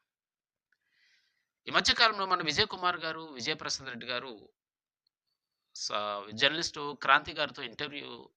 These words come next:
తీసుకున్నారు. అంటే, ఆ క్రాంతి గారు ఇంటర్వ్యూ చేశారు. ఇద్దరు సహోదరులు కూడా యేసుక్రీస్తు దేవుడని చెప్తున్నారే అక్కడ. ఇద్దరు సహోదరులు కూడా యేసుక్రీస్తు దేవుడని చెప్తున్నారు. అదేంటి అసలు?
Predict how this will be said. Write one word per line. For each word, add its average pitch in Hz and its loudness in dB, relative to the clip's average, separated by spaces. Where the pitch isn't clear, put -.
తీసుకున్నారు. 104 -4
అంటే, 151 -6
ఆ 120 2
క్రాంతి 151 4
గారు 160 -2
ఇంటర్వ్యూ 165 -4
చేశారు. - -10
ఇద్దరు 170 6
సహోదరులు 220 2
కూడా 185 2
యేసుక్రీస్తు 147 0
దేవుడని 175 -4
చెప్తున్నారే 180 -6
అక్కడ. 170 -8
ఇద్దరు 135 -2
సహోదరులు 196 0
కూడా 147 0
యేసుక్రీస్తు 208 0
దేవుడని 214 2
చెప్తున్నారు. 127 -8
అదేంటి 147 -2
అసలు? 143 4